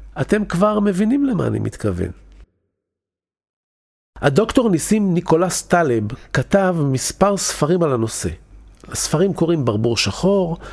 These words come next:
תעתועי אקראיות, בלתי שביר ועוד. אני מאוד ממליץ לקרוא את הספרים שלו. בספריו הוא כותב על אירועי ברבור השחור וכיצד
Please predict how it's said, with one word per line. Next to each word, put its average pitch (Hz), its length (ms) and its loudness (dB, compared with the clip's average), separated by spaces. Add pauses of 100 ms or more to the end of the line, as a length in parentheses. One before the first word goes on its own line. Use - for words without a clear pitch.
(240)
תעתועי 127 440 2
אקראיות, 123 840 -2 (140)
בלתי 147 340 2
שביר 131 640 0
ועוד. 107 400 0 (480)
אני 180 240 2
מאוד 190 520 0 (300)
ממליץ 151 500 2
לקרוא 143 300 0
את - 80 -4
הספרים 98 440 -2
שלו. 73 320 -6 (520)
בספריו 175 760 2 (140)
הוא 185 140 2
כותב 202 440 2
על 190 100 4
אירועי 151 320 4
ברבור 160 400 2
השחור 139 580 0 (220)
וכיצד 151 640 2